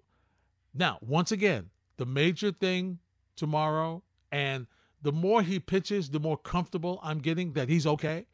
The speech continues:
And I'm almost ready to say he's okay. I, I'm almost ready to say he, he's good. I don't have to worry about him.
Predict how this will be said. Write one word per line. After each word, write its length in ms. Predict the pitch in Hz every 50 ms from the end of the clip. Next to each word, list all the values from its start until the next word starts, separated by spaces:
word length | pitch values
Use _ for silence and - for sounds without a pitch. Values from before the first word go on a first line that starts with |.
| _ _ _ _ _ _ -
And 120 | 165 151 160
I'm 140 | 156 170
almost 400 | - 185 180 202 190 190 170 -
ready 240 | 156 170 185 175 165
to 120 | 147 151 143
say 260 | - - 165 156 151
he's 220 | 127 135 170 139 135
okay. 300 | 135 127 - - 107 - _ _ _ _ _ _ _ _ _ _ _ _ _ _ _ -
I, 100 | 151 151 -
I'm 120 | 156 170
almost 300 | 196 214 208 208 175 -
ready 160 | 180 190 180
to 80 | 160 160
say 180 | - 175 160 151
he, 240 | 160 180 185 175 - -
he's 260 | - 143 180 190 160
good. 300 | 147 - 254 262 233 202 202 _ _ _ _ _ _ _ _ _ _ _ _ _ -
I 60 | 143
don't 80 | 156
have 160 | 160 165 151 -
to 80 | 165
worry 200 | 151 170 180 185
about 280 | 185 170 180 175 175 175
him. 320 | 180 180 180 170 170 165